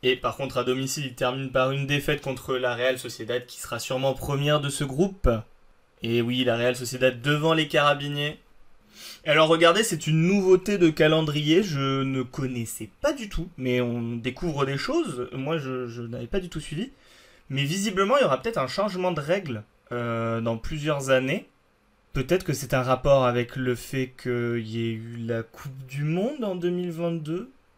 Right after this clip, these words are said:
Une chose est sûre, c'est que, euh, il n'y a qu'un seul tour, il n'y a pas d'aller-retour en premier tour d'éliminatoire de l'Europa League. Et du coup, défaite. Ils avaient de la chance, pourtant ils étaient à domicile. Comme il n'y avait pas de match retour, bah,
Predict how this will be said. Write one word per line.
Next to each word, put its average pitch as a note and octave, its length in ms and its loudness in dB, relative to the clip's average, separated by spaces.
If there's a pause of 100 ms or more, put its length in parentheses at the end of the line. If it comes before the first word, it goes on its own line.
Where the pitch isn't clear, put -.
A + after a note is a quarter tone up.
(240)
Une F#3+ 160 -4
chose A#3 280 2
est F3 80 8
sûre, F3 360 -2
c'est D3 220 -4
que, F3 400 4
euh, A#2 720 2
il C3 40 -14
n'y A#2 80 -4
a A2 40 -2
qu'un A#3+ 160 2
seul A3 240 0
tour, - 300 -4 (200)
il - 20 -10
n'y B2 80 0
a A2+ 40 -6
pas A#3 160 2
d'aller-retour G3+ 800 2 (600)
en B2+ 140 -2
premier E3+ 380 2
tour A3 240 -2
d'éliminatoire E3 800 2
de C3 500 0
l'Europa C#3+ 520 2
League. B2+ 400 -8 (560)
Et F3 120 4
du E3 160 -2
coup, B3+ 140 -6
défaite. F3 640 4 (200)
Ils E3+ 140 -2
avaient B3 160 2
de A#3+ 60 -2
la F#3+ 100 8
chance, F4+ 300 0
pourtant - 260 -8
ils F#3+ 200 -2
étaient C#3 340 -6
à D#3 100 2
domicile. D#3 720 0 (200)
Comme C3+ 120 -2
il C3+ 60 -2
n'y C3 60 4
avait B2 100 4
pas C3 100 6
de C3 80 -6
match C3 200 -2
retour, D3+ 340 -6
bah, A2 460 -4